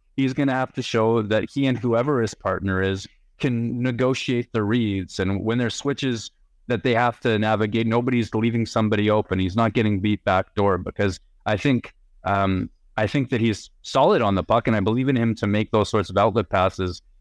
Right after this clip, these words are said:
But there are certain situations where I think he's still getting beat by, uh, by missed coverage situations. And I think that's what moved him off of the third pair last year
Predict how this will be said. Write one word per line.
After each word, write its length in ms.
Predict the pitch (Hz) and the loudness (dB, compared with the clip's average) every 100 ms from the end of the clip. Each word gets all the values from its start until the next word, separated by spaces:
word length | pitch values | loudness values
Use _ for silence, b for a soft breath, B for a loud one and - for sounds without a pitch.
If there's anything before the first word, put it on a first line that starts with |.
| - | -6
But 100 | 110 | -2
there 120 | 123 | 0
are 60 | 123 | 0
certain 220 | - 147 | 0 -4
situations 760 | - 127 - 107 110 - 101 98 | -4 -4 0 0 0 0 -2 0
where 380 | 98 98 101 - | 0 0 -2 -4
I 100 | 104 | -4
think 180 | 98 117 | -4 -4
he's 140 | 110 - | -4 0
still 160 | 113 | 0
getting 340 | 107 104 98 85 | 2 0 -2 -2
beat 300 | 104 120 - | -2 -2 -2
by, 460 | - 95 95 98 - _ - | 0 2 4 2 -2 _ -4
uh, 200 | 98 98 | 0 0
by 200 | 92 101 | 2 2
missed 360 | 101 107 - - | 2 0 -4 -4
coverage 440 | 107 98 101 85 | -2 0 0 -2
situations. 880 | - 98 101 95 92 - 90 90 - | -6 -2 0 0 0 -2 -4 -4 -2
And 240 | 92 92 - _ - | 0 0 -6 _ -2
I 100 | 101 | 0
think 240 | 120 104 | 0 2
that's 300 | 113 113 - | 2 2 0
what 140 | 110 - _ 107 | -4 -4 _ -2
moved 360 | 107 113 110 | 0 -2 0
him 100 | 104 | 2
off 200 | 101 104 | 4 2
of 100 | 101 | 0
the 100 | 95 | -2
third 300 | - 98 82 | 0 -2 -2
pair 220 | 98 95 | -2 0
last 360 | 90 87 87 - | 2 2 0 -2
year 320 | 101 95 92 | -2 0 -2